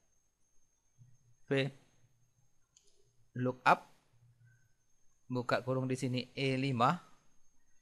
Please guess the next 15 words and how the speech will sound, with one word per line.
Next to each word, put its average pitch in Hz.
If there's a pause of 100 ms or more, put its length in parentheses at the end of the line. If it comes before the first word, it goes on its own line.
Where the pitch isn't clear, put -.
(160)
titik 127
koma, 139 (1300)
sumber, 135 (2000)
titik -
koma, 131 (1200)
eh, 104
tiga. - (1800)
Tanggalnya 104
di 92
situ. - (720)
Nah, 120 (320)
kita 208
sudah 180
menggunakan 160
fungsi 151